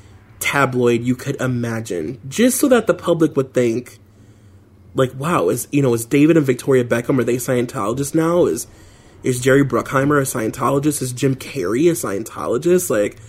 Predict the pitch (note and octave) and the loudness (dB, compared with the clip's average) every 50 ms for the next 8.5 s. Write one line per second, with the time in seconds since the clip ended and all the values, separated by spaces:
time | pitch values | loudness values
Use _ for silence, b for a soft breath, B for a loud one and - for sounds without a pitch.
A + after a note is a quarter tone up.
0 | B B B B B B B - - C3 B2 - C3+ C3 G#2+ C3 B2+ - B2 B2+ | B B B B B B B -6 -6 -4 0 0 0 2 2 0 0 0 -2 -2
1 | B2 C3+ - D3+ D#3+ E3+ E3 D#3+ C#3+ C#3+ B2 - - - D3+ D3+ D3 E3 F3+ E3+ | -2 0 2 2 4 4 4 2 0 -2 -4 -12 -4 0 0 2 4 6 4 4
2 | D3+ C3+ D#3 D#3+ E3 D3 C3+ B2+ C3 - C3+ B2+ C3 C#3 C3+ C3 B2 - - C3 | 6 6 6 8 8 6 6 2 2 0 -2 0 2 2 2 0 0 0 0 0
3 | B2 A#2 A#2 - - b b b b b b b b b b b b - - C3 | 0 0 -2 -4 -10 b b b b b b b b b b b b 0 0 0
4 | - - D3+ C#3+ C3+ - C3 B2+ C3+ C#3 C3+ C3+ C3+ B2+ B2 A#2+ A#2 A#2 A2+ - | 0 0 -4 -4 -2 -2 0 0 0 0 0 0 0 0 0 0 -2 -2 -4 -6
5 | - - - - - - - - - - - - - - - - B2+ B2 A#2+ A#2+ | -8 -8 -10 -12 -16 -20 -20 -20 -20 -20 -20 -20 -20 -10 -2 2 2 4 4 4
6 | - - - - - - G3+ G3+ F#3+ D#3+ C#3+ C#3 - - B2+ A#2+ A#2 A2+ - - | 2 0 -4 -4 2 4 6 6 6 6 4 2 2 2 2 2 2 0 -4 -12
7 | - - - - C#3 C3 - D3+ C#3 C3+ B2+ - C3 B2 A#2+ A#2 A#2 A#2 - - | -14 -14 -8 -4 -4 0 2 2 2 0 0 0 0 0 2 0 -2 -4 -6 -12
8 | - - - - C3+ B2+ B2+ A#2 - - | -20 -18 -4 -2 0 2 2 0 0 -4